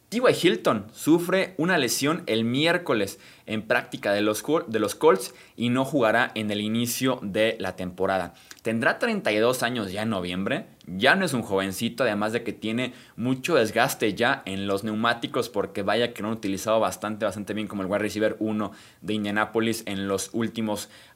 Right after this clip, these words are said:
años. Entonces vamos viendo cómo evoluciona esta lesión que tiene en la nuca, en el cuello y que también se puede extender un poquito a la espalda. Es una lesión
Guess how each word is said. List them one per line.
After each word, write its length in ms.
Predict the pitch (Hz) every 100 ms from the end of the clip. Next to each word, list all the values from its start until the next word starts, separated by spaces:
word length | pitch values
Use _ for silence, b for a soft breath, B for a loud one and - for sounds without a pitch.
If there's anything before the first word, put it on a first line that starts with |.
| -
años. 420 | 104 95 92 90
Entonces 580 | 98 98 117 117 123 - B B
vamos 320 | 113 127 120
viendo 300 | 120 120 117
cómo 180 | 117 123
evoluciona 600 | 113 110 101 113 117 120
esta 200 | 117 117
lesión 420 | 104 - 117 120
que 120 | 113
tiene 420 | - 110 113 117 110
en 260 | 104 104
la 140 | 104 104
nuca, 720 | 117 135 139 - 143 139 135
en 120 | 113
el 160 | 104 -
cuello 580 | 120 127 139 156 180
y 60 | 175
que 120 | 131
también 300 | - 101 120
se 120 | 123
puede 300 | - - 120
extender 320 | 127 113 110 131
un 120 | 127
poquito 340 | 120 - -
a 20 |
la 80 | 123
espalda. 560 | 98 - - 113 101 98
Es 100 | -
una 120 | 120
lesión 420 | 110 - 117 120